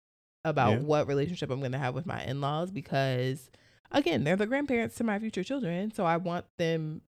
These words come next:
Speaker 1: I want them to have a relationship with my children that is not fraught with them saying underhanded things about me as a
Speaker 2: That's
Speaker 1: mother,
Speaker 2: real.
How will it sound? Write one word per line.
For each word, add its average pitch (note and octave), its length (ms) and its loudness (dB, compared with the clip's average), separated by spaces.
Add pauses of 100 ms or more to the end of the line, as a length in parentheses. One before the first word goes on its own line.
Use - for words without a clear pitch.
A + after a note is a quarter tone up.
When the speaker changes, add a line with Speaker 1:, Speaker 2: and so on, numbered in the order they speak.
(380)
Speaker 1:
I F#3 100 6
want A3 200 2
them F#3+ 140 -2
to G3+ 140 -4
have F3+ 220 -2
a E3+ 100 -2
relationship E3 560 -4
with D3 160 -4
my C#3 160 -2
children C3+ 400 -4
that C3+ 160 -2
is C#3 140 -2
not C3+ 240 -4
fraught D#3 420 2
with C#3 400 -2 (460)
them C#3+ 560 2
saying C#3 260 0
underhanded C3 600 0
things D3 240 2
about D3 280 0
me D3 380 0
as D#3 200 -2
a D#3+ 40 0
Speaker 2:
That's C#3+ 260 4
Speaker 1:
mother, D3+ 80 4
Speaker 2:
real. F#2 240 6